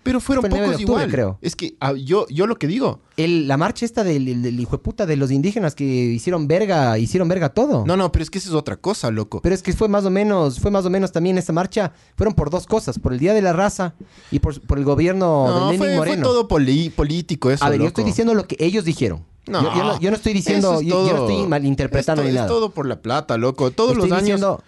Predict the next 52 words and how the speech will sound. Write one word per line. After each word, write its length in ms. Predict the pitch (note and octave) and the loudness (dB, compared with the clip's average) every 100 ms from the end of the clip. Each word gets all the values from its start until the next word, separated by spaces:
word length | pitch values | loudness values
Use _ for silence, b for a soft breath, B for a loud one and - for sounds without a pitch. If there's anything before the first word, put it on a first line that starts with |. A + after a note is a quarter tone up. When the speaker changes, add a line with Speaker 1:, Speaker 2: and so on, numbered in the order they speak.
| b b | b b
Speaker 1:
todos 140 | - A#3+ | -2 0
Speaker 2:
estoy 140 | F#3+ | 2
Speaker 1:
los 20 | |
Speaker 2:
diciendo 300 | F3+ F#3 F#3 | 0 0 0
lo 100 | E3 | 0
que 100 | D3 | 0
los 100 | C3 | 0
manes 200 | C3+ E3 | 2 2
dijeron. 220 | C#3+ C#3 A#2+ | 0 0 0
Los 80 | |
manes 180 | C#3 E3+ | 0 0
dijeron 320 | D#3 E3+ F3 | 0 0 0
que 100 | D#3+ | 0
es 100 | C#3+ | -4
por 300 | - - C#3 | -6 -8 -4
dos 160 | C3+ F3 | -2 0
motivos. 360 | F3 D3+ A#2 - | 0 0 0 0
Sí, 280 | D3+ C3+ | 0 0
por 140 | G#2 A#2 | 0 0
el 80 | A2+ | 2
Día 120 | D#3 | 2
de 80 | D#3 | 2
la 120 | C3+ | 2
Raza 400 | D#3+ F#3 G3+ - b b | 0 0 -2 -2 b b
y 140 | D3 - | -2 0
por 140 | D#3 | 2
el 60 | C3 | 2
régimen 360 | D3+ D#3 C#3 | 0 -2 -2
de 80 | A#2+ | 0
Lenin 240 | B2+ C#3 C#3+ | 0 2 2
Moreno 440 | D#3+ G#3 G3+ D#3 b b | 0 0 0 -2 b b
y 140 | F3 | -4
por, 180 | F3+ D#3 | 0 0
obviamente, 400 | C#3+ C#3 C#3 C#3+ | 2 2 0 -2
todas 160 | - C#3+ | 0 0
las 100 | C#3 | 0
personas 320 | C3+ C#3+ C#3+ | -2 -2 -2
que 120 | B2 | -2
fallecieron, 420 | A#2 A2+ D3 C#3 | -2 -2 -2 -4
que 80 | - | -4
fueron 160 | C3+ C3 | -4 -2
como 180 | B2+ C3 | 0 0
once 200 | D#3 D#3 | 0 0
o 20 | |
doce 420 | F3 - E3 C#3 - B2 | 0 0 -2 -2 -2 -4
en, 260 | A#2 G#2+ G#2 | -2 -2 0
en 200 | F#2 G2 | -2 -2
el, 220 | E2 C#2 | -4 -6
el, 140 | D2+ F#2+ | -4 -2
el 180 | G#2+ G#2+ | 0 0
año 240 | A2 G#2+ | 0 0
anterior. 320 | G#2 G2 D#2 | 0 -2 -2